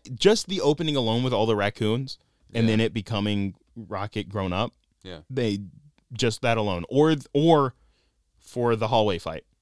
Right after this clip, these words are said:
Speaker 1: it should win.
Speaker 2: Yeah.
Speaker 1: I think Godzilla's gonna take it, though.
Speaker 2: Probably.
Speaker 1: That or Napoleon for
Speaker 2: Well,
Speaker 1: some
Speaker 2: you know,
Speaker 1: reason.
Speaker 2: you gotta use so many visual effects to make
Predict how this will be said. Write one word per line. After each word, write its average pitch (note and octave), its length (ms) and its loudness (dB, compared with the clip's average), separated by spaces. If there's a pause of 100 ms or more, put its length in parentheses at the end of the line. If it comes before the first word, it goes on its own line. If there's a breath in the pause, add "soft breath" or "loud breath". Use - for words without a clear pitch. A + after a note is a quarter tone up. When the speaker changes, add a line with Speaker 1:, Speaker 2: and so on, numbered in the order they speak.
(320)
Speaker 1:
it - 120 -4
should G2 140 -4
win. C#2+ 140 -12 (420)
Speaker 2:
Yeah. F2+ 220 -12 (180)
Speaker 1:
I C#3 300 2
think C3+ 320 0
Godzilla's F#2 400 -2
gonna D#2 180 -8 (220)
take - 200 -14
it, - 120 -18
though. A#2 140 -14 (140)
Speaker 2:
Probably. G2 460 -10
Speaker 1:
That C3 320 2
or A#2+ 200 4
Napoleon A2 800 -2 (440)
for G#2+ 160 -8
Speaker 2:
Well, - 80 -4
Speaker 1:
some G#2 300 0
Speaker 2:
you F#2+ 60 -4
know, F2+ 60 -6
Speaker 1:
reason. D#2+ 300 -10
Speaker 2:
you A2+ 80 -18
gotta C#3 200 -10
use C3+ 140 -14
so A#2+ 220 -14
many A2 160 -14
visual F2+ 320 -12
effects F2 400 -14
to - 120 -20
make E2+ 240 -14